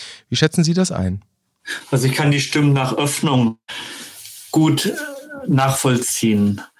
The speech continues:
Speaker 2: Dazu braucht man gar nicht die Impfmüdigkeit in der Bevölkerung anzuschauen oder die aktuellen Umfragen, sondern dazu kann man auch die Signale aus den Hausarztpraxen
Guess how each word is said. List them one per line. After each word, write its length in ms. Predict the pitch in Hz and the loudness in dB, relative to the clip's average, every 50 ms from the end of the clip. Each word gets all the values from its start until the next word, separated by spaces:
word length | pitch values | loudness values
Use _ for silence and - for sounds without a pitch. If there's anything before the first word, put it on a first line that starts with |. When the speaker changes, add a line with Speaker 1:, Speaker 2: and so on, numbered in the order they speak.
| - - - - - - - - - _ _ _ _ _ _ - - | -18 -16 -16 -14 -16 -16 -18 -20 -20 _ _ _ _ _ _ -10 -4
Speaker 2:
Dazu 260 | - 139 135 - 139 | -2 -2 0 0 0
braucht 220 | 131 147 147 143 | 0 2 0 0
man 140 | 143 151 135 | 2 0 0
gar 160 | 123 131 135 | 2 0 0
nicht 440 | 143 147 139 135 - - - - - | 0 0 0 -2 -4 -8 -12 -12 -4
die 220 | - 135 131 131 - | -2 0 0 2 2
Impfmüdigkeit 880 | - 160 160 - - - 151 147 135 147 143 139 - - 151 139 120 | 2 2 0 -2 -2 -2 -2 0 0 0 -2 -2 -2 -4 -2 -2 0
in 80 | 131 139 | 2 2
der 80 | 135 | 2
Bevölkerung 560 | 120 127 127 123 - 135 143 147 147 147 147 143 | 2 0 -2 0 0 0 0 0 0 0 0 0
anzuschauen 640 | 139 143 143 139 - 147 139 - - 147 143 143 143 | 0 0 0 0 0 0 0 0 -2 -2 0 2 2
oder 200 | 131 120 127 120 | 2 2 0 0
die 160 | 113 131 131 | 0 0 0
aktuellen 720 | - 123 135 135 - - 139 - 110 123 120 120 120 120 123 | 0 -2 -2 -4 -2 -2 0 0 2 2 2 2 2 2 2
Umfragen, 880 | - 143 147 165 160 - - - - 151 151 160 151 151 147 143 139 - _ - - - - - - _ - | 2 0 0 0 0 -2 -6 -4 -2 0 0 2 2 2 0 0 0 -4 _ -20 -20 -18 -18 -18 -18 _ -8
sondern 640 | - - 139 135 135 135 135 131 135 127 - - 131 | -2 0 2 2 2 4 2 2 2 2 0 -2 -2
dazu 480 | - 135 131 131 127 - - - 139 | 0 0 0 0 0 -2 -2 -2 -2
kann 160 | 139 - 139 135 | 0 0 2 2
man 140 | 131 131 | 2 2
auch 200 | 98 - - 135 | 2 0 0 -2
die 220 | - - - - 127 | -4 -6 -2 -2 -2
Signale 540 | - - - - - 127 123 131 143 143 123 | 0 0 -4 -2 0 0 0 0 0 0 0
aus 220 | 98 131 123 - | 0 -2 -2 -2
den 140 | - 127 117 | 0 0 0
Hausarztpraxen 1080 | 117 135 156 - 131 127 123 - - - - - 117 - - - - - 110 101 95 | 2 0 0 0 -2 -2 -2 -4 -6 -10 -6 -4 -4 -4 -4 -4 -2 -2 -2 -2 -2